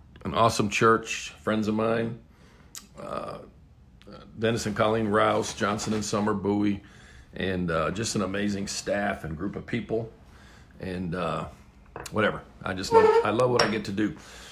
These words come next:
All right, what have we been talking about? We've been talking about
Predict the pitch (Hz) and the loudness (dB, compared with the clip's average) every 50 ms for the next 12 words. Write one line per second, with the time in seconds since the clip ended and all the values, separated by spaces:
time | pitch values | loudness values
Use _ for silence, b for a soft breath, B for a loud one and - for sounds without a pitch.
0 | B B B B - 127 143 160 160 139 - - 147 160 165 180 185 185 202 175 | B B B B 4 8 10 10 10 10 10 8 8 8 10 8 8 8 6 8
1 | - 170 151 131 - 120 104 101 101 101 113 131 131 127 123 - 156 147 - 156 | 8 8 8 8 6 4 2 2 2 2 2 2 0 2 4 6 6 6 6 4
2 | 143 123 120 120 110 107 107 - - - - | 2 6 6 6 6 6 4 2 0 -6 -10